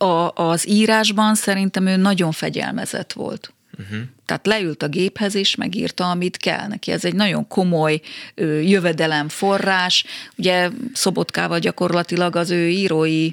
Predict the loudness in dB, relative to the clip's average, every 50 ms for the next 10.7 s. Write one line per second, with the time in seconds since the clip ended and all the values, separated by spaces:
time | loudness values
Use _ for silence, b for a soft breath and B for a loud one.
0 | -4 _ -6 -4 -2 0 0 2 0 0 -2 -4 -6 -6 -6 -4 -2 -2 -2 -2
1 | -2 -2 -2 -2 -2 0 -2 0 0 0 0 0 -2 -2 -4 -4 -4 -4 -2 -2
2 | -4 -4 -4 -6 -12 -14 -12 -8 -6 -6 -4 -4 -6 -8 -8 -10 -6 -6 -6 -4
3 | -6 -6 -8 -8 -6 -6 -6 -4 -4 -6 -6 -4 -4 -4 -2 -2 -4 -4 -4 -6
4 | -6 -8 -8 -8 -4 -4 -2 -2 -2 -4 -4 -4 -2 -2 -2 -2 -2 -4 -4 -4
5 | -4 -6 -6 -4 -2 -2 0 0 0 0 0 2 2 0 0 B B B B B
6 | B -2 0 0 0 0 0 0 0 2 0 0 0 -2 -4 -4 -2 -2 0 0
7 | -2 -2 -4 B B B B 2 2 2 2 2 2 0 0 -2 -2 -4 -2 -2
8 | -2 -2 -2 -2 -2 -2 -2 -2 -4 -4 -2 -2 -2 -2 -2 -2 0 0 0 0
9 | -2 -2 0 0 0 0 0 _ -6 -6 -4 -2 -2 -2 -2 -2 -4 -4 0 2
10 | 2 2 2 0 -2 -4 -4 -4 -2 -2 -2 -4 -4